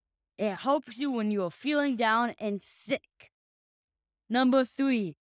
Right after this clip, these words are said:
a bowl of cereal. A great way to start your day. It's a mix of sweet and crunchy. Number two, the actual Super Bowl. It's sports.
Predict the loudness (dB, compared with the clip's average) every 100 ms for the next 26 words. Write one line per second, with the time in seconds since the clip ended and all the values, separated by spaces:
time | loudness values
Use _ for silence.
0 | _ 2 4 4 0 0 2 2 0 -4
1 | 2 4 4 2 0 0 -2 -6 -12 _
2 | _ _ _ _ -8 -8 2 4 4 2
3 | 0 2 0 -2 -8 -10 -2 2 2 0
4 | -2 0 -2 -6 -12 -14 -6 -2 0 0
5 | -2 -2 -2 -4 _ _ -8 0 0 -2
6 | _ -2 0 0 -2 -4 -2 -2 -2 -2
7 | 0 0 -2 -4 -8 -12 _ _ _ _
8 | _ _ _ _ -2 2 2 2 0 0
9 | 0 -4 -8 _ _ _ -4 -4 0 2
10 | 2 0 -2 0 0 -4 -6 -6 -2 -2
11 | 0 0 -2 -4 -10 _ _ _ 0 0
12 | 0 -6 -18 _ _ -16 -14 -8 0 2
13 | 2 -2 -14 -18